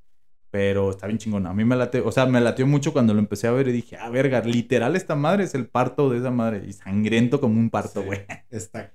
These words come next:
Speaker 2: está muy, muy cabrón.
Speaker 1: Traiciones y todo.
Speaker 2: Eso es lo que más me sorprende, güey. Yo creo las traiciones, creo que nunca lo voy a poder superar el cómo, o sea, se dan en la madre.
Speaker 1: Culero.
Speaker 2: Viendo por sus intereses,
Speaker 1: Sí,
Speaker 2: pues.
Speaker 1: sí, sí, sí, la neta sí, güey.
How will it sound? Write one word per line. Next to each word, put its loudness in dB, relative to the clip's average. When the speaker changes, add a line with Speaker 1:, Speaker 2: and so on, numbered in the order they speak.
Speaker 2:
está -14
muy, -10
muy -12
cabrón. -14
Speaker 1:
Traiciones -8
y -10
todo. -6
Speaker 2:
Eso 0
es -6
lo -2
que -6
más -8
me -10
sorprende, -10
güey. -6
Yo -4
creo -10
las -10
traiciones, -8
creo -4
que -4
nunca -6
lo -2
voy -4
a -16
poder -8
superar -4
el -12
cómo, -12
o -20
sea, -10
se -16
dan -8
en -8
la -8
madre. -6
Speaker 1:
Culero. -8
Speaker 2:
Viendo -6
por -14
sus -18
intereses, -14
Speaker 1:
Sí, -20
Speaker 2:
pues. -20
Speaker 1:
sí, -18
sí, -20
sí, -20
la -14
neta -12
sí, -20
güey. -20